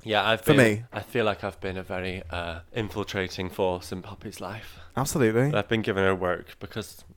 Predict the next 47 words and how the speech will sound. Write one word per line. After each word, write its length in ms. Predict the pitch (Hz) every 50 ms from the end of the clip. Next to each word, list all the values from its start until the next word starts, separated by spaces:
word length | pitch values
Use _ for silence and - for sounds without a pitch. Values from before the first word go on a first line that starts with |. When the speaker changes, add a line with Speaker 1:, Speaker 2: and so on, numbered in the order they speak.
| - -
Speaker 1:
I've 140 | 117 -
seen 260 | - - 147 131 117 101
her 100 | 92 90
house 340 | 85 82 82 90 101 - - -
and 80 | 87
I 40 | 87
thought 320 | - - - 90 87 - -
she 160 | - - 110
needs 300 | 110 117 113 - - -
to 80 | - -
just 240 | - 80 - -
get 180 | - - - -
some 200 | - - 92 90
more 340 | 90 90 92 95 95 92 95 -
<laughs> 40 | -
money. 220 | 107 104 120 131
Speaker 2:
She 60 | 131
needs 120 | 180 175 -
to 100 | - 175
scrub 320 | - - - 151 143 135
up. 280 | 147 143 131 - - -
Speaker 1:
And 160 | - 135 139
now, 520 | 147 151 151 165 180 190 202 208 214 208 208 - -
if 80 | - -
I 60 | -
can 160 | - - 170
get 140 | - 208 170
her 100 | 202 202
a 80 | 208 202
door, 560 | - 175 147 117 107 101 101 117 135 131 - - - - 123 -
that'll 240 | 139 139 113 135
be, 340 | 123 139 135 127 127 123 123 120
that'll 280 | - - 117 98 135 135
all 180 | 135 135 127
I'll 100 | 127 123
be 100 | 110 123
happy 160 | 117 - -
about. 200 | 104 107 101 -
'Cause 120 | - 123 120
if 80 | 120
you 60 | 135 139
didn't 180 | 151 131 -
know, 160 | 95 95 95
Speaker 2:
Absolutely. 260 | 95 101 - 95 95 95
Speaker 1:
Poppy's 280 | 107 131 - 127 120 -
house 240 | 117 101 101 -
doesn't 120 | 101 90